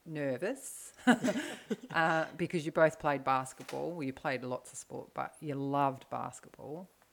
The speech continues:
and very good at basketball. And Sarah was, uh, picked out for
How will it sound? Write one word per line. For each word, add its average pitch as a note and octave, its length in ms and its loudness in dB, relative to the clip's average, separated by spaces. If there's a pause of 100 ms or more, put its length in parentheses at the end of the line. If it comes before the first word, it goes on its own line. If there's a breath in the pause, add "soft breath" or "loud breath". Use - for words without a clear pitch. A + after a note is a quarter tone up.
(300 soft breath)
and C#3+ 580 -4 (560)
very D3+ 360 -2
good D#3 220 -4
at - 140 -4
basketball. D3+ 800 -4 (920 loud breath)
And D#3 180 -2
Sarah E3+ 420 8
was, D3 920 0 (200)
uh, C#3+ 460 0 (320)
picked - 260 -4
out - 580 0 (380)
for C#3 440 -4